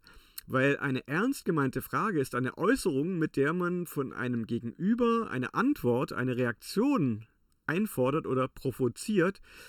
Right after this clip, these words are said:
durch das man bei sich selbst eine Wissens- oder Verständnislücke füllen möchte. Wenn man aber sich selber fragt, dann hat das keinen Sinn, denn welchen Sinn kann es haben, wenn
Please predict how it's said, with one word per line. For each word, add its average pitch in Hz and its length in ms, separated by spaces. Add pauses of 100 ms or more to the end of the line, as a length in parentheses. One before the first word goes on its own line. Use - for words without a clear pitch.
(300)
durch 156 180
das 196 200
man 190 200
bei 165 100
sich 156 200
selbst 147 320
eine 127 220
Wissens- 147 360
oder 131 160
Verständnislücke 131 1040 (540)
füllen 180 460
möchte. 101 420 (800)
Wenn 190 260
man 262 140
aber 147 300
sich 139 240
selber 180 560
fragt, - 760 (560)
dann 156 240
hat 170 120
das 185 120
keinen 175 320
Sinn, 185 380
denn 139 240
welchen 151 260
Sinn 165 220
kann 165 160
es 147 160
haben, 131 380
wenn 135 280